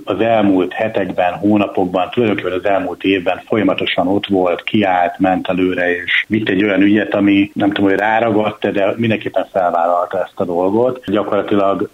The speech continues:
szerintem október huszonharmadikán tavaly még nem sejtette azt, hogy milyen özönvízszerű változások következnek be az ő életében,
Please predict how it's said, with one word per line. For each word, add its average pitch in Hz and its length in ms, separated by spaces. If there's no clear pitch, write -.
szerintem 104 300
október 110 300
huszonharmadikán 95 640
tavaly 101 280
még 98 120
nem 95 160
sejtette 87 520
azt, 87 160
hogy - 440
milyen 98 300
özönvízszerű 90 760
változások 92 580
következnek 92 500
be 95 80
az 87 120
ő 90 100
életében, 117 840